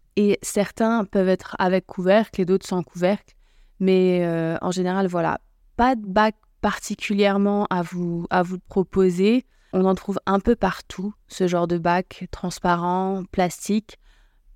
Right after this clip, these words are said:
C'est vraiment, euh, ce qui se fait beaucoup en ce moment, donc vous en trouvez un peu partout. J'en ai retrouvé encore récemment chez Action. Donc voilà, après c'est vraiment à chacun de voir, euh, comment il, il préfère faire dans son frigo.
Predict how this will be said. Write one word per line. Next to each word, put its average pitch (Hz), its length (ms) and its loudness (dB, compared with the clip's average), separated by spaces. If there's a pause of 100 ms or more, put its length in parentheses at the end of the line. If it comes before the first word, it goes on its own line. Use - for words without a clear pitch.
(180)
C'est 185 360 2
vraiment, 196 460 0
euh, 175 200 0
ce - 140 -10
qui - 120 -8
se - 120 -8
fait 180 100 0
beaucoup 175 300 -2
en 202 60 0
ce 196 120 -4
moment, 208 180 2
donc 202 160 2
vous 175 160 -4
en 185 60 4
trouvez 196 240 -2
un 196 80 2
peu - 140 -10
partout. 202 440 0
J'en 196 140 2
ai 180 80 0
retrouvé 190 320 -4
encore 185 220 0
récemment 180 400 0
chez 180 180 -2
Action. 185 420 -4 (440)
Donc 202 160 0
voilà, 175 240 4
après 220 260 0
c'est 220 140 2
vraiment 190 320 2
à 202 60 0
chacun 196 340 -2
de 202 80 0
voir, 185 260 0
euh, 175 340 0 (340)
comment 196 300 2
il, 196 300 2
il 185 80 -4
préfère 180 340 -6
faire 190 160 0
dans 180 120 0
son 185 120 -6
frigo. 190 380 0